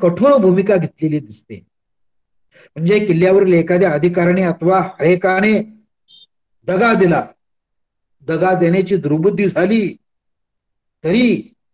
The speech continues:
त्याच्यावर प्रचंड स्वरूपाचं कडक असं शासन करावं, त्याचा कडेलोट करावा. <clears throat> गडा शत्रूचा वेढा पडल्यावर शस्त्रांच्या व रसदीच्या जोरावर गड हरतऱ्हेने लढवावा.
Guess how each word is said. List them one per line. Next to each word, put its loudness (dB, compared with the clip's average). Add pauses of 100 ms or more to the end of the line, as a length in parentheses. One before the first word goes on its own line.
(800)
त्याच्यावर -4
प्रचंड -4
स्वरूपाचं -8 (120)
कडक -4
असं -14
शासन -12
करावं, -4 (200)
त्याचा -12 (120)
कडेलोट -4
करावा. -8 (1160)
<clears throat> -4 (680)
गडा 2
शत्रूचा -4
वेढा 0
पडल्यावर -2
शस्त्रांच्या -4 (220)
व 2
रसदीच्या -2
जोरावर 0
गड 0
हरतऱ्हेने -2
लढवावा. 0